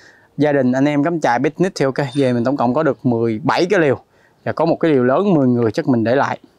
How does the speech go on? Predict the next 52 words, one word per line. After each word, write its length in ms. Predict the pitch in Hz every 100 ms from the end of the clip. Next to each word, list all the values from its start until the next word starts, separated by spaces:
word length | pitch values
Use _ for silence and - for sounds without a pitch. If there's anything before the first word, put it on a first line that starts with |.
| _ _ _ _ _ _ _
Nhiều 160 | 127 117
khi 260 | 143 139
cả 480 | 127 110 117 156 170 156
nhóm, 420 | 151 165 233 233
ờ, 160 | 170
anh 180 | 143 139
em 160 | 139 139
lâu 100 | 143
lâu 160 | 139
cũng 160 | 131 139
phải 100 | 143
đi 60 | 135
cắm 200 | 170 156
trại, 320 | 139 120 127
đi 180 | 139 135
picnic, 400 | 160 - 196 220
đi 320 | 165 151 143 127
Trị 180 | 127 117
An 280 | 151 156 147
hoặc 140 | 117
đi 120 | 147
Đà 60 | 139
Lạt 220 | 127 120
gì 80 | 135
đó. 120 | 143 185 - - - _ -
Thì 80 |
có 140 | 127 156
cái 120 | 156
liều 120 | 135
mười 160 | 127 120
người 160 | 117
để 80 | 113
lại 180 | 131 123
ha. 100 | 147 -
Còn 220 | 120 120
liều 140 | 127
này 120 | 117 113
từ 100 | 120
năm, 260 | 120 143 139
sáu 200 | - 190
người. 220 | 160 117 - _ _ _ _ _ _ _
Ok, 140 | 127 123 135 - - _ _
thì, 260 | 123 117 113
ờ, 160 | 113
để 160 | 110 131
cho 80 | 143
anh 80 |
em 160 | 135 135
đủ 160 | 120 160
bộ 200 | 127 120
hết 140 | 165
nha. 120 | 170